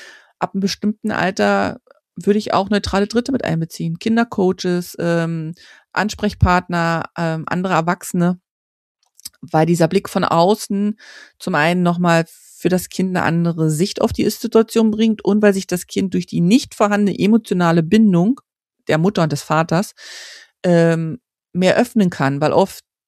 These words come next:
verhindern ja Ges-, werden ja Ver-, Gespräche verhindert, so rum, weil ja da, weil das Kind das, die Mutter nicht belasten will, weil das Kind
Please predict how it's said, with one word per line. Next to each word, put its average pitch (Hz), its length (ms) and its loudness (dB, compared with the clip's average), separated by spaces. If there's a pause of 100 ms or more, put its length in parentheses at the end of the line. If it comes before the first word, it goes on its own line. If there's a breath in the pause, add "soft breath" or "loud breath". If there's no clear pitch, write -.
(140)
verhindern 208 460 4
ja 190 140 2
Ges-, 185 300 -6
werden 180 240 0
ja 185 60 2
Ver-, 180 300 0 (180)
Gespräche 247 480 0
verhindert, 233 520 0
so 226 100 -2
rum, 247 240 2 (680 loud breath)
weil 175 120 2
ja 180 120 2
da, 180 580 2 (100)
weil - 120 0
das 185 160 -4
Kind 214 180 -2
das, 175 140 -2
die 180 140 -6
Mutter 175 220 -2
nicht 147 140 -8
belasten 156 500 -2
will, 147 380 -2
weil 156 80 -4
das 165 200 -8
Kind 175 420 -4